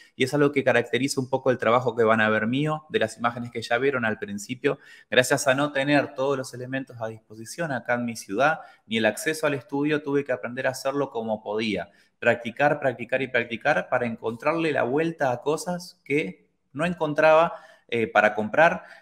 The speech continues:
o no encontraba para que me las presten porque no había acá en mi ciudad.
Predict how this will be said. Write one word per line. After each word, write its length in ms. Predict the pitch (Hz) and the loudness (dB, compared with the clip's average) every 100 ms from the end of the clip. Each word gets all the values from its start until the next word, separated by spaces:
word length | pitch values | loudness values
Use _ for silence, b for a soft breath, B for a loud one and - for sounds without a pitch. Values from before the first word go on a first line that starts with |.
| B - | B -4
o 60 | 123 | -2
no 100 | 147 | -2
encontraba 480 | 147 143 143 143 120 | -2 -2 4 4 4
para 120 | 110 | 2
que 80 | 104 | -2
me 80 | 95 | -4
las 140 | 101 | -2
presten 340 | 202 190 160 | -2 -2 -2
porque 260 | 127 117 120 | -4 -4 -2
no 100 | 131 | 0
había 260 | 131 135 123 | 0 2 2
acá 320 | 123 123 - | 2 -2 -2
en 160 | 113 110 | -4 -2
mi 140 | 107 | -2
ciudad. 520 | - 92 87 78 - | -4 -4 -4 -4 -6